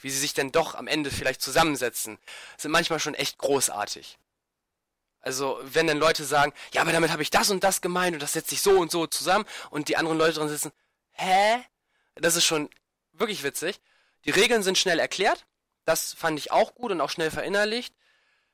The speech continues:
Ich finde allerdings, dass die Ratephasen manchmal etwas lange dauern, was auch durchaus zu Frust führen kann, wenn halt die anderen partout nicht draufkommen.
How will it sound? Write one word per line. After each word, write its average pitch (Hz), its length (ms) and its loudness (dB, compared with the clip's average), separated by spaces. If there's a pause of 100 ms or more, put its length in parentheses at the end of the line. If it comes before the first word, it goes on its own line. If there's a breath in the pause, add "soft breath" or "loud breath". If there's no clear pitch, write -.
(400)
Ich - 160 -2
finde 233 260 6
allerdings, 196 400 2
dass - 180 -4
die 156 100 -6
Ratephasen 147 1000 2 (320)
manchmal 156 380 2
etwas - 400 -2
lange 135 300 4
dauern, 104 420 -2
was 123 200 -2
auch - 220 0
durchaus 135 400 -2
zu 117 120 -6
Frust - 360 -6
führen 101 260 -8
kann, 92 280 -12
wenn 131 280 0
halt 127 280 2
die - 100 -6
anderen 127 420 -4
partout - 380 -8
nicht 135 200 -4
draufkommen. 110 680 -2